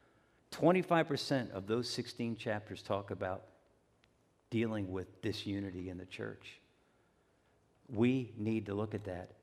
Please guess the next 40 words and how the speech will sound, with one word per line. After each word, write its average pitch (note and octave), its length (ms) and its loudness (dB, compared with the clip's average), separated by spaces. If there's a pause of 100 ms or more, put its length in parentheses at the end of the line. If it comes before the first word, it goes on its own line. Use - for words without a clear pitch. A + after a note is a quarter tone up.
as F#2 220 -6
critical G#2 560 -4 (120)
and G2 120 -6
important F#2+ 600 -6
to - 100 -8
the F#2+ 100 -6
work F#2+ 260 -8
of F#2+ 140 -10
God. F#2 300 -6 (1000)
This G2+ 140 -6
past A2 360 2
week G#2 260 -2
in F2+ 180 -6 (180)
my G2 140 -2
time G#2 340 -2
with G2+ 120 -4
the G2+ 60 -2
Lord, G2 320 0
I, F#2+ 120 -2 (480)
one G#2 180 0
morning, G2+ 460 0
was F#2 220 -4
thinking G#2+ 320 -2
about G2 340 -2 (640)
sin G#2+ 440 2
and F#2 240 -2 (440)
thinking A2+ 220 -2
about G#2 260 2
my F#2+ 120 -2
message, G2+ 580 -2
and, F#2 180 -4 (680)
and, G#2 260 -2
and G2+ 160 -2
I G2 120 0
thought, A2 340 2
you A2+ 80 0
know, B2+ 180 4
it A2+ 80 4
amazes G#2+ 680 0
me. F2+ 320 -6